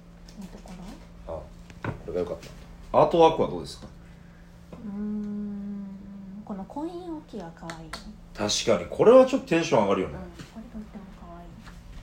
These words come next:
Speaker 2: これはなんかプレイアビリティも普通にいいし、縦に打って並んでることによってさ、
Speaker 1: うん。
Speaker 2: こう見やすいじゃん。
Speaker 1: あー、はいはいはい。そうね。
Speaker 2: プラス見た目もいいっていう、ナイスなアートワークですね。
Speaker 1: うん。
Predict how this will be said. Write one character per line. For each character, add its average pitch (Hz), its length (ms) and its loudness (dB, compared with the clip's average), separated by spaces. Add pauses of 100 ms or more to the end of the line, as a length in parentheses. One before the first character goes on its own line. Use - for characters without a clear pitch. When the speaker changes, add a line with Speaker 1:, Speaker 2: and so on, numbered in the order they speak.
(480)
Speaker 2:
こ 254 100 0
れ 320 60 6
は 330 80 10
な 339 120 6
ん - 20 0
か 226 80 6
プ - 160 4
レ 277 120 8
イ 294 40 6
ア 294 80 6
ビ 320 100 6
リ 311 100 4
テ 208 100 4
ィ 135 80 4
も 104 100 -2
普 - 80 -10
通 127 260 -2
に 113 180 -2
い 117 40 0
い 110 40 0
し、 - 320 -8 (960)
縦 147 220 0
に 113 80 2
打 95 40 0
っ - 20 -8
て 104 80 -4
並 98 220 2
ん 101 40 -2
で 101 60 0
る 95 80 -2
こ - 40 -10
と - 40 -12
に 90 60 -10
よ 76 60 -8
っ - 40 -14
て - 40 -18
さ、 - 140 -16 (300)
Speaker 1:
う - 40 -8
ん。 208 60 -4 (300)
Speaker 2:
こ 190 80 -2
う - 20 -4
見 208 80 2
や 254 100 4
す - 140 -2
い - 60 -4
じ - 100 -12
ゃ - 20 -12
ん。 - 120 -12
Speaker 1:
あ - 60 -14
ー、 - 20 -10
は - 20 -10
い - 20 -10
は 175 60 -10
い 170 40 -10
は 165 40 -12
い。 165 60 -12 (680)
そ - 60 -16
う - 40 -14
ね。 - 60 -16 (480)
Speaker 2:
プ - 80 6
ラ 269 140 10
ス - 160 -2 (140)
見 110 160 2
た 139 100 6
目 135 100 6
も 131 160 2
い 127 140 -2
い - 40 -4
っ - 40 -10
て - 180 -10
い 78 40 -6
う、 69 100 -12 (680)
ナ 113 140 -2
イ 123 60 -4
ス - 160 -10
な 80 60 -4
ア 80 120 -2
ー - 60 -10
ト 82 80 -4
ワ 76 80 -6
ー - 20 -12
ク - 100 -16
で - 60 -16
す - 140 -16
ね。 - 60 -12
Speaker 1:
う 120 200 -14
ん。 - 40 -16